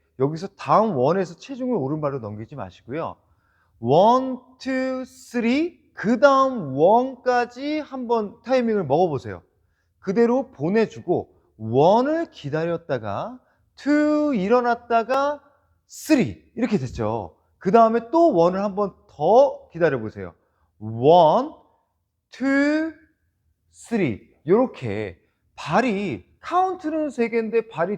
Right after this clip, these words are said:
두 개밖에 없을 때는 처음 원을 한번 이렇게 기다려주면서 먹어주는 연습을 한번 해보시기 바라겠습니다. 자, 다시 한번 보여드릴게요.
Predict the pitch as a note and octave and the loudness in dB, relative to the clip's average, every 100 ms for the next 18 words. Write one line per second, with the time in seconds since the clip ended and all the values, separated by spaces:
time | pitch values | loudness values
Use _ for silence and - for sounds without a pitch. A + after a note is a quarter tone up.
0 | - - F3 A#3 G#3+ G#3 E3+ C3+ F3 E3 | -10 -12 -2 0 0 -2 -4 -4 -8 -8
1 | D#3+ G3+ A2+ - _ _ - - F4+ F#4 | -6 -6 -8 -12 _ _ -14 0 2 4
2 | F4+ E3+ B2+ D3 F#3+ A3 C#4 D4+ _ _ | 0 -4 0 2 2 2 -4 -6 _ _
3 | B3 A#3+ B3+ C#4 C4+ - D3 E3 F#3 - | -8 2 4 4 -4 -10 -10 -4 -2 -4
4 | - _ F#3+ A3+ G#3 D#3+ D#3 B2+ D3 G2 | -10 _ 0 2 2 0 -6 -6 -8 -8
5 | A2 D#3 A#3 C#4+ C4 B3+ C4+ E3+ D#3 D#3 | -2 0 2 0 -2 -4 -4 -4 -6 -8
6 | C#3+ B2+ A2+ G#2 _ _ A3+ A3 - D#3 | -6 -6 -8 -14 _ _ -6 -6 -6 -8
7 | B2+ A2+ C#3 C#3 A2 A#2 F#2+ F2+ - _ | -10 -2 -2 -2 -4 -10 -10 -12 -20 _
8 | _ - B2 E3 D#3 G2+ B2+ C4 - _ | _ -14 -10 -4 -4 -2 -2 -4 -8 _
9 | _ B2+ C3 A#2+ A#2 A#2+ D3 C4+ | _ -4 -4 -4 -6 -2 0 -2